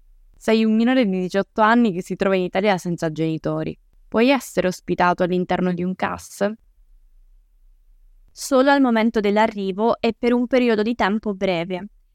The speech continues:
Speaker 2: Devi infatti sapere che a te sono dedicati progetti di accoglienza specifici in grado di dare una risposta adeguata ai bisogni della tua età.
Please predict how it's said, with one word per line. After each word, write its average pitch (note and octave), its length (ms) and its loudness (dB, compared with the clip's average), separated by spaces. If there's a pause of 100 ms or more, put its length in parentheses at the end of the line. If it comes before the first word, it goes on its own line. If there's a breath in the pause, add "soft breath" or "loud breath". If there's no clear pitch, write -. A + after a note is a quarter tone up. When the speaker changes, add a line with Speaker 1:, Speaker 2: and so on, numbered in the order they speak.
Speaker 2:
Devi A#3+ 300 0
infatti A#3 400 0
sapere G#3 640 0
che C4+ 100 -2
a B3+ 100 0
te G#3 200 -4
sono A#3+ 200 -2
dedicati G#3 560 -2
progetti A#3 520 -2
di G#3 80 0
accoglienza A#3 560 0
specifici G3 840 -6 (100)
in B3 180 2
grado A#3 260 2
di G#3 100 -2
dare G3+ 220 2
una G#3 120 0
risposta G#3 560 -2
adeguata G#3 600 0
ai A3+ 180 2
bisogni A3 380 -2
della G#3 220 0
tua F#3 140 -6
età. D3+ 220 -6